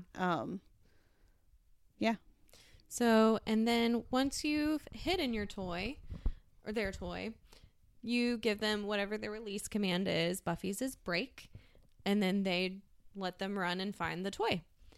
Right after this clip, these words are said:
Speaker 2: So once they find the toy, give them lots of praise, have 'em bring it to you. Buffy
Speaker 1: Mm-hmm.
Speaker 2: <laughs> gets, like, celebration zoomies when she finds her
Speaker 1: <laughs> Oh,
Speaker 2: toy.
Speaker 1: yeah, she does.
Speaker 2: Yeah, so she'll, like, run circles around our coffee table when she finds it. It's super
Speaker 1: <laughs>
Speaker 2: cute.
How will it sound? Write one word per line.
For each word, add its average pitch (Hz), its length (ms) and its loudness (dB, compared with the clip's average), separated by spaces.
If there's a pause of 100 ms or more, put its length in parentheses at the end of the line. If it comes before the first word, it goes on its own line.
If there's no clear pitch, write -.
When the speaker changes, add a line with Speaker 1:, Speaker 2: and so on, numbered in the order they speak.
(380)
Speaker 2:
So 208 600 2 (520)
once 233 340 -4
they 220 120 0
find 359 300 0
the 381 40 -4
toy, 339 300 -4
give 311 180 -6
them 311 180 -4
lots 311 480 -4
of 330 180 -8
praise, 262 640 0
have 208 200 -6
'em 277 120 -6
bring 262 200 -4
it 262 140 -2
to 254 100 -2
you. 240 400 2 (640)
Buffy 247 600 2
Speaker 1:
Mm-hmm. 254 240 -4
Speaker 2:
<laughs> - 200 6
gets, 247 280 2
like, 240 260 0
celebration 220 920 2
zoomies 262 480 0
when 277 120 0
she 277 160 -2
finds 262 300 0
her 311 100 8
Speaker 1:
<laughs> - 20 8
Oh, 247 60 6
Speaker 2:
toy. 294 300 6
Speaker 1:
yeah, - 60 2
she - 140 -8
does. 208 300 0 (180)
Speaker 2:
Yeah, 349 320 6
so 320 200 -4
she'll, 285 220 -4
like, 269 260 -2 (280)
run 233 320 -2
circles 233 480 -8
around 220 240 -6
our 220 100 -4
coffee 214 340 -6
table 247 440 -2
when 254 160 -4
she 254 180 -2
finds 208 340 -4
it. 240 240 -4
It's - 200 -6
super 202 340 -4
Speaker 1:
<laughs> 180 80 -4
Speaker 2:
cute. 180 240 -6